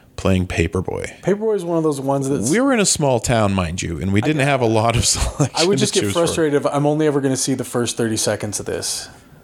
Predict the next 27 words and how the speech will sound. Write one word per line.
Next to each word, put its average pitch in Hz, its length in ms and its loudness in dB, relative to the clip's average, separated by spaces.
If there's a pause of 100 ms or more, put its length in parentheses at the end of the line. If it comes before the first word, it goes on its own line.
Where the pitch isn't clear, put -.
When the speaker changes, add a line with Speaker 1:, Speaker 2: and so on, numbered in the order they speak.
Speaker 2:
There's 131 160 2
so 170 120 4
much 165 220 0
cool 160 200 2
stuff 139 360 0
that's - 240 -6
going 123 300 -2
to 127 80 -2
be 131 140 2
there, 135 200 2
Speaker 1:
<laughs> - 80 0
Speaker 2:
but 127 120 0
I'm 123 140 -2
only 123 300 -4
gonna 117 280 -4
get 110 120 -4
to 107 60 -4
see 113 160 -4
a 104 60 0
very 104 220 0
small 101 280 -2
portion - 400 -6
of 50 140 -4
it. - 100 -6 (220)
Speaker 1:
I 113 60 0
remember, 123 360 2
like, 107 340 0